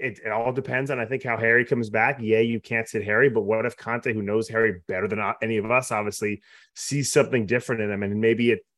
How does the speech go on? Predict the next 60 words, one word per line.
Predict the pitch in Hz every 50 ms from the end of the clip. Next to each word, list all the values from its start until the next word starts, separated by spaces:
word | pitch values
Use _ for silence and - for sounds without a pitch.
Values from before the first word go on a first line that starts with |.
| _ _ _
for | - 135
the | 127 123 107
better | 113 120 123 131 127
or | 117
worse, | 110 101 120 131 113 104 - - - - - _ _ _ _ _ _ _ _ _
if | - 120 110 117
he's | 123 120 104 110
like, | 127 123 113 107 107 104 - _
"Yeah, | - 117 127 120 104 107 - -
I'm | 107 117 117 117
relentless | 117 113 113 113 120 - 123 113 - -
now, | 120 113 113
I | 110
wanna | 110 110 110 110
go | 104 110
on | 113 113
a | 107
freaking | 107 101 - - 117 98 107 98
crazy | - - 117 117 113 98 110
streak," | 104 98 - - 117 117 120 113 - -
maybe | 104 104 107 107
it's | 104 101 -
like, | 107 101
"Okay, | 104 104 - 127 123 117
like, | 104 98 95 85
we | 104 113
have | 120 113
to | - 104 101 - _ _ _ _ _ _
have | 101 104 110 110 110 104
you | 110 104
for | 90 107
the | 104 101
rest | 107 110 104 -
of | -
the | - 101 110
year." | 139 147 139 123 120 110 - - _ _ _ _ _ _
If | - 90 _
Kane | - 123 117 113
comes | - 113 110 107 95
back | 98 113 107 101 - -
too | - - 170 175
overhyped, | 156 131 - 113 104 104 107 110 110 - - -
and | 107
then | 107 104
he's | 104 101 101
like, | 101 98
"Okay, | 101 - 117
I | 104 101
gotta | 95 110 107 110
give | 113 113
you | 110 107 104
some | - - 104
rest | 104 107 107 104 -
so | -
I | 110 104
can | 101
get | 104 101 98
Richie | 110 113 - - 117 110
out | 101 101 98 _
there," | 107 101 101 98 98